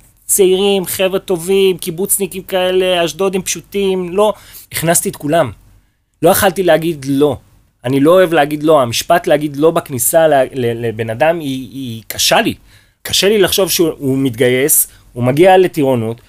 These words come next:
אז הוא בשבוע הראשון של הטירונות, אז הוא בן שמונה עשרה, אבל יש לו נשק בבית, אחי. ואני אומר לו לא להיכנס לבר, לשתות בירה?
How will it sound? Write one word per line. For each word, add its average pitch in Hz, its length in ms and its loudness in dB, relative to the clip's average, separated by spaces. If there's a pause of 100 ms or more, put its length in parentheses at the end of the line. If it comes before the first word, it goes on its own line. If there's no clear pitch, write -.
(240)
אז 110 160 -4
הוא 120 80 -2
בשבוע 143 380 4
הראשון 196 240 2
של 175 120 0
הטירונות, 147 360 0
אז 127 80 -4
הוא 127 80 -6
בן 147 120 -2
שמונה 160 340 -2
עשרה, 139 200 0 (300)
אבל 139 120 2
יש 196 160 2
לו 220 80 2
נשק 262 240 0
בבית, 240 440 -2
אחי. 170 240 -10 (500)
ואני 120 200 0
אומר 147 220 4
לו 202 120 4
לא 175 180 6
להיכנס 185 460 0
לבר, 147 460 2
לשתות 143 380 -6
בירה? 220 320 -4